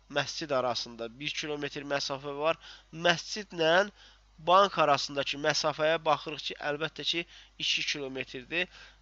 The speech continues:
Bunu da, e, cavabın olaraq birbaşa, yəni, e, şifahi olaraq cavab da verə bilərik. Yəni, burada plana uyğun yerinə yetiriksə və yaxud da üçü yazdıqdan sonra nə edirik? E, bankı göstərən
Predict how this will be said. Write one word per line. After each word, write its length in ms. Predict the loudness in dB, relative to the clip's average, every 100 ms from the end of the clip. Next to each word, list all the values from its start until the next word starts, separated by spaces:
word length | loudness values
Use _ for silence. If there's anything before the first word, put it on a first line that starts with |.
| -10
Bunu 260 | -6 -4 0
da, 320 | 4 4 2
e, 80 | -2 -2 -2 -2 -4 -8 -14
cavabın 500 | -4 2 4 2 0
olaraq 400 | -6 -4 -2 -2 -4 -14
birbaşa, 440 | -8 -2 -2 0
yəni, 240 | -4 -6 -8 -10
e, 340 | -10 -8 -6 -6
şifahi 400 | -8 -4 -2 -2
olaraq 420 | -4 -6 -6 -6
cavab 300 | -4 -4 -4
da 80 | -10
verə 240 | -10 -6 -8 -4
bilərik. 280 | -6 -4 -8
Yəni, 140 | -10 -12
burada 180 | -10
plana 400 | -10 -4 -2 0 -2
uyğun 360 | -4 -10 -12 -12
yerinə 360 | -12 -8 -8
yetiriksə 460 | -8 -10 -12 -6 -8 -8 -20 _
və 100 | -2
yaxud 380 | 4 2 2 -8 0
da 120 | 0 0 -20 -20 -16
üçü 260 | -10 -2
yazdıqdan 600 | 2 2 0 -8 -6 -4
sonra 420 | -4 -6 -4 0 2 2 0 -18 -16 -20 _ _ _ _ _ _ _ -10
nə 160 | -4 -2
edirik? 400 | -2 -2 -2 -2
E, 140 | -4 -4 2
bankı 320 | 4 4 0 -8
göstərən 580 | -6 -4 0 0 0